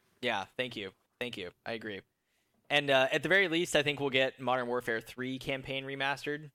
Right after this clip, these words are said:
next year. So I'll keep the platinums <laughs> going in,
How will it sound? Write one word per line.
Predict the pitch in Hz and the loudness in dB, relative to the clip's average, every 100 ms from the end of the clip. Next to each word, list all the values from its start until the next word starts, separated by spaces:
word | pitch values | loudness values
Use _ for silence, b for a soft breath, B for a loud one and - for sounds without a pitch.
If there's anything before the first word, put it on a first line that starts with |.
| _ | _
next | 139 131 - | -4 -4 -4
year. | 147 151 _ - | -6 -6 _ -6
So | 107 101 101 - | -6 -6 -10 -14
I'll | 110 110 | -14 -12
keep | 123 113 | -12 -8
the | 110 98 - | -6 -6 -4
platinums | 113 113 113 110 | -4 -4 -8 -8
<laughs> | |
going | 120 120 - 214 | -6 -4 -2 -2
in, | 294 233 208 | 0 -2 -2